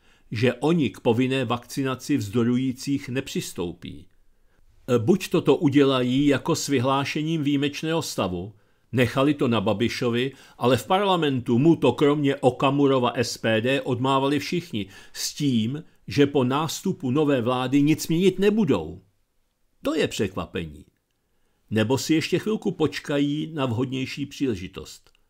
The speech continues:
Skoro se jedna taková sama shodou okolností právě nabízí. Nezištnou západní pomocí totálně rozvrácená Ukrajina už doslova chcípá. A její prezident,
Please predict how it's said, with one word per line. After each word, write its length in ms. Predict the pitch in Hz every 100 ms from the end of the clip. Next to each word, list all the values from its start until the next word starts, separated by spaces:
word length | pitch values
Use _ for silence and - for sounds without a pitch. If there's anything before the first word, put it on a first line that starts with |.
| _ _ _ _ _ _ _ _ _ _ _
Skoro 420 | - - 175 190
se 160 | 190 202
jedna 220 | 196 180
taková 440 | 170 185 190 175 143
sama 300 | - 160 165
shodou 360 | - 170 165
okolností 720 | 143 160 190 170 156 - 156
právě 340 | 139 139 139 151
nabízí. 640 | 139 117 101 87 82 73 _ _ _ _ _ _ _
Nezištnou 760 | 117 147 156 185 - 123 107
západní 500 | 104 135 - 151 156
pomocí 480 | 143 151 156 147 160
totálně 720 | 123 185 175 156 143 151 156
rozvrácená 720 | 143 127 139 139 131 147 120 -
Ukrajina 600 | 113 131 123 127 135 -
už 160 | 123
doslova 420 | 110 110 - 117
chcípá. 560 | 120 - 95 - 69 67 _ _ _ _ _ _
A 120 | -
její 320 | 120 120 127 135
prezident, 800 | 160 156 143 101 87 85 92